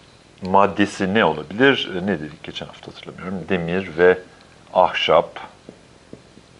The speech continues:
Bunlar şimdi dikkat edin. Bugün göreceğimiz çok zor, çok soyut bir fikir esasında.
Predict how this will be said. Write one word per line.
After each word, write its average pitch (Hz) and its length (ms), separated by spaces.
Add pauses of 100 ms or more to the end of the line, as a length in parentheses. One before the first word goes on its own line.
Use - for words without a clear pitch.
(2250)
Bunlar 220 420
şimdi 240 280
dikkat 196 260
edin. 104 280
Bugün 160 360
göreceğimiz 95 760
çok 151 200
zor, 120 400
çok 135 160
soyut 135 260
bir 90 80
fikir - 260
esasında. 95 640